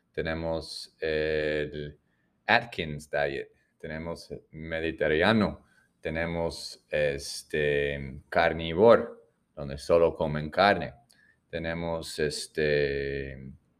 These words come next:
paleo, que es una mezcla de todo, ¿sí? Y cada grupo o comunidad de esta gente sí están viendo resultados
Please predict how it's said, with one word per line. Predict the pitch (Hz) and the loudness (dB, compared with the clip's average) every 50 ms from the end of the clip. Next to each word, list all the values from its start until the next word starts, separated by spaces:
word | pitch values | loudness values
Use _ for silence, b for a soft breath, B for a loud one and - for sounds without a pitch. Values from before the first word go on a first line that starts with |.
| _ _ _ _ | _ _ _ _
paleo, | - 78 76 87 101 117 120 101 80 - - - - _ _ _ _ _ _ _ _ _ | 6 6 8 10 10 10 10 10 6 4 -2 -10 -18 _ _ _ _ _ _ _ _ _
que | - 73 | -12 -12
es | 71 - | -10 -8
una | 80 78 76 76 | -6 -6 -4 -2
mezcla | 78 80 85 82 - - 82 | 0 0 0 0 0 0 0
de | 80 78 78 76 | 2 2 0 2
todo, | - - 107 113 110 87 - - - - _ _ _ _ _ _ _ _ _ _ _ _ _ _ _ _ - - _ | 4 6 8 8 8 6 4 0 -4 -16 _ _ _ _ _ _ _ _ _ _ _ _ _ _ _ _ -20 -20 _
¿sí? | - - - 87 90 98 98 95 B B B B B B _ | -10 -4 0 0 2 2 0 -4 B B B B B B _
Y | - - 95 95 95 95 95 95 95 95 95 95 98 95 95 92 92 92 - | -4 0 2 4 4 4 4 4 4 4 4 4 4 4 2 2 0 -2 -4
cada | - - 143 143 160 160 151 139 127 120 110 - - - _ _ _ _ _ - | 0 2 4 6 8 8 8 8 8 6 4 0 -4 -10 _ _ _ _ _ -4
grupo | 95 92 104 127 143 131 - - | 0 4 6 6 6 6 6 6
o | 90 87 87 92 92 90 - | 6 6 6 6 2 0 2
comunidad | - 107 101 98 98 95 92 90 92 98 107 107 101 | 2 2 4 4 4 4 4 6 6 8 8 6 6
de | 90 95 92 90 90 90 | 4 2 2 2 0 -2
esta | 87 - - - 82 80 | -4 -4 -2 0 0 0
gente | 76 80 92 104 113 117 117 107 - 87 82 82 80 - b b b b b b _ | 0 0 2 2 4 4 2 2 2 0 0 0 -2 -6 b b b b b b _
sí | - - - 117 113 110 | -16 -4 0 0 2 2
están | 104 - - - 98 95 95 95 90 | 2 0 -2 -2 -2 -2 -2 -2 -2
viendo | 92 92 92 90 90 87 | -2 -2 0 0 0 0
resultados | 85 87 87 85 - - 82 73 - 98 107 110 95 85 82 92 95 - - - - | 0 0 -2 -2 -4 -8 -6 0 4 6 6 8 8 6 4 2 -2 -6 -14 -18 -20